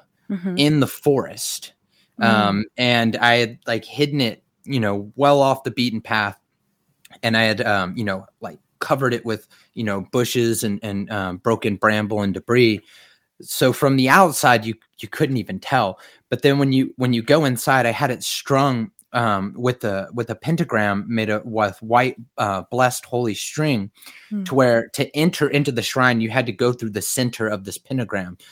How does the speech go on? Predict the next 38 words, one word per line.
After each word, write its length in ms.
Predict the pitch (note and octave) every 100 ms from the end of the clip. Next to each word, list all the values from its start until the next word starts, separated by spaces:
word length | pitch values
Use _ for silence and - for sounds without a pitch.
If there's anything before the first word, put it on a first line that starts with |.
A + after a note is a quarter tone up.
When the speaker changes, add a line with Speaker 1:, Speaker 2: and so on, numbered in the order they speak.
| -
Speaker 2:
So 120 | - B2
you 40 |
had 60 | A#2+
to 60 |
come 300 | - - D3+
in 160 | C3+ A2+
cleansed 800 | - D3 C#3 G#2+ F#2 - - -
to 60 |
even 260 | C3+ A#2 C3
Speaker 1:
Hmm. 60 | G3
Speaker 2:
be 160 | B2
in 80 | G#2+
the 80 | G#2+
space 420 | - A#2 A#2 -
of 60 | A2
the 100 | F#2+
shrine. 460 | - C3+ A#2+ G2+ - - - _ -
And 160 | C#3 B2+
I 60 |
had, 400 | A2+ C#3+ C3+ C3+
um, 400 | B2+ A2+ F#2+ F#2 _ _ _ _
you 100 | -
know, 160 | A2 G#2
the 120 | G#2+
sigil 360 | - D3+ C#3+ C#3
for 180 | - G#2+
Gob, 480 | - B2 A#2+ A2 - _ _ _
you 120 | - G#2+
know, 140 | F#2
painted, 600 | - C#3+ C#3+ - A#2 G2+ _ _ -
uh, 300 | G2+ G2 F#2 -
on 360 | - B2 A2+ A2+
all 240 | B2+ C3 C3+
these 300 | B2+ A2+ -
trees. 640 | - - E3 C#3 A#2+ -
And 140 | B2+ A2+
I 80 |
had, 420 | G#2+ A#2+ A#2+ A2+